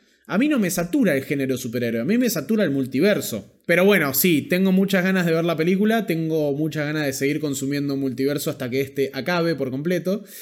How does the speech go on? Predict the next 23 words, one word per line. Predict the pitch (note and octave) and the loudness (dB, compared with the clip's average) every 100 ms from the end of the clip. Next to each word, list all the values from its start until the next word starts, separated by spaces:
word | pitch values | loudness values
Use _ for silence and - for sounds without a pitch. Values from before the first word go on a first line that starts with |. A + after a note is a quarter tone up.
| - - - | -20 -18 -4
Eh, | D3 C#3+ C#3 C3 B2+ B2 | 0 2 2 2 0 0
y | C3+ C3+ | -2 -4
tengo | D3+ D#3+ E3 D#3 D3+ D3 C#3+ | -2 -2 0 0 0 0 -2
también | C#3 C#3 D#3 F#3 C3+ | -2 -4 -2 -4 -6
muchas, | C#3+ D#3+ G3+ G3+ E3 | -6 -2 -2 -2 -4
muchas, | E3 G3 G3 C#3+ | -2 -2 -4 -6
muchas | D3+ G3 G3+ D#3 B2+ | -2 0 0 -2 -4
ganas | C3 C3 | -2 -2
de | B2 | -2
ver | A#2+ A#2+ A#2+ | -2 -2 -4
qué | B2+ | -6
tiene | A2+ B2 A#2+ | -4 -2 -4
la | A2 | -4
postcréditos | A2+ A#2+ A2 G#2 G2+ | -6 -6 -6 -6 -8
ahora. | A2 G#2+ | -8 -6
Me | G#2+ | -6
quedé | A2 C3+ | -4 -4
pensando | C3+ B2 C#3 B2 | -4 -6 -6 -4
en | C3 | -4
eso, | - C#3 | -4 -6
es | A#2+ | -6
como | A#2+ G#2+ | -8 -8
que | G2+ G#2+ G#2 | -8 -8 -10